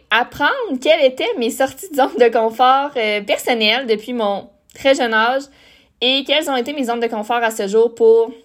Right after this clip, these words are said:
mon entreprise, mes projets, business. Donc, si vous me suivez depuis longtemps, en fait, je pense quand même que tout le monde va découvrir de <laughs> nouvelles choses. J'allais dire, si vous me suivez depuis longtemps, vous allez savoir ce que je m'apprête à dire, mais non, il y a vraiment plein de choses que j'ai jamais, jamais, jamais parlé sur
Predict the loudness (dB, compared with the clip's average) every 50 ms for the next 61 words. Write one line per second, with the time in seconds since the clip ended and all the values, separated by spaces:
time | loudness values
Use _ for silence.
0 | _ _ _ _ _ _ _ _ _ -4 -2 0 0 0 0 -2 -4 -4 -2 -2
1 | -2 -2 -2 -4 -8 -10 -14 _ -10 -4 -2 -2 -2 0 0 -2 0 0 0 0
2 | -2 -2 -4 -8 -14 _ -2 0 0 0 0 -2 -2 -2 -2 -2 -4 -6 -10 -20
3 | -20 -20 _ _ -2 -2 0 -2 -4 -6 -6 -4 -4 -2 -2 -2 0 0 0 0
4 | -2 -4 -4 -2 0 2 2 2 2 0 -2 2 4 4 4 2 -2 -2 0 2
5 | 2 0 0 -4 -10 _ _ _ _ _ _ _ _ _ _ _ _ _ _ _
6 | _ -2 0 0 2 2 0 0 0 -6 _ _ _ -12 -10 -4 0 0 0 0
7 | -2 0 0 0 2 2 -2 -2 2 2 2 2 2 -2 0 0 2 0 2 2
8 | 2 0 0 -2 -6 -8 -8 -4 0 0 0 0 0 -2 -2 2 2 2 4 4
9 | 4 4 4 0 0 0 2 2 2 4 2 2 2 -2 -6 -4 -4 -4 -4 -4
10 | -4 -4 -4 -4 -4 0 0 0 2 2 0 -2 -2 2 2 2 2 2 -2 -2
11 | 0 0 0 0 -2 -2 -2 2 4 4 4 4 2 0 -2 -2 -2 -2 0 0
12 | 0 2 0 0 0 0 -2 -2 -2 -2 -2 -4 -4 -4 -2 -2 -2 -2 -2 -4
13 | -4 -4 -4 -4 -4 -2 -2 -2 0 0 -2 -2 0 -2 0 0 -2 -4 -4 -4
14 | -6 -4 0 2 4 4 4 0 -2 -6 -6 -6 -2 -2 -2 -2 -2 -4 -4 -4
15 | -4 -6 -4 -4 -6 -6 -6 -8 -6 -4 -4 -2 -2 -2 -6